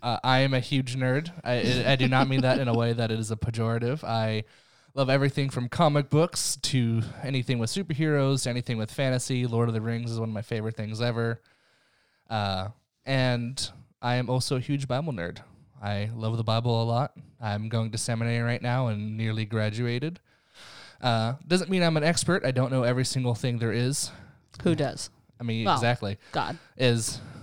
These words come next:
Speaker 1: uh, I believe it was my senior teacher, Mister Burdett, who said, uh, in high school, he said,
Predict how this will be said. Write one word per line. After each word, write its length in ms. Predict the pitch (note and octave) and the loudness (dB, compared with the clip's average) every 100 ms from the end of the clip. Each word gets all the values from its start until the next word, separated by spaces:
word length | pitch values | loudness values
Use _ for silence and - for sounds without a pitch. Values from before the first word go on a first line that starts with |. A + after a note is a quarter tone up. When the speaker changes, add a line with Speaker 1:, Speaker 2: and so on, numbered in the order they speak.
| - | -8
Speaker 1:
uh, 60 | B2 | -4
I 240 | A#2 G#2 | 0 0
believe 280 | G#2+ B2 B2 | 0 0 0
it 60 | A#2 | 2
was 220 | A#2 A2 | 0 0
my 420 | A2+ A2 G#2+ G#2+ - - _ | -2 0 -2 -4 -10 -20 _
senior 420 | - - C#3+ C3 A#2+ | -8 -2 0 0 -2
teacher, 520 | - C3+ - A#2 C3 - | -2 -4 -2 -2 -2 -6
Mister 220 | A#2 - G#2 | -10 -8 -6
Burdett, 440 | G#2+ A#2 A#2 - | -2 0 -2 -2
who 200 | B2 A2+ | -2 -2
said, 320 | - A2+ A2 | -2 -2 -2
uh, 180 | A2 G#2+ A2+ - | -2 -4 -8 -8
in 80 | A#2+ | 0
high 140 | B2 | 0
school, 360 | - G2+ G2+ - _ _ _ _ _ _ | 0 -6 -8 -10 _ _ _ _ _ _
he 160 | - C3 | -4 -2
said, 500 | A2+ C3 A2+ A2 | 2 2 2 0